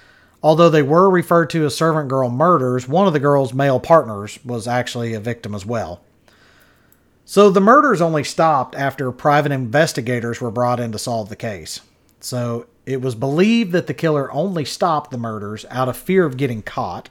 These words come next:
which, you know, makes sense. Although there were a number of people questioned, none of them were actually tried for the murders. So then a short three years later, the Jack the Ripper murders begin to happen in Whitechapel district of London.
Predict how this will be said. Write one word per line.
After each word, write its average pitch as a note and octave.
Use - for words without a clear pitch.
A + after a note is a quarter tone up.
which, C3
you B2+
know, A2
makes B2+
sense. G#2+
Although F#3
there F#3
were F#3+
a E3+
number F3+
of D#3
people C#3+
questioned, B2+
none D#3
of D4+
them E3
were D#3
actually D#3+
tried G#3
for C3
the A#2
murders. C3+
So -
then B3+
a C4+
short A#3
three A#3+
years G#3+
later, G3+
the C3+
Jack F3
the E3
Ripper F3
murders C3+
begin C3
to A#2+
happen B2+
in A#2
Whitechapel B2
district A2
of A2+
London. A#2+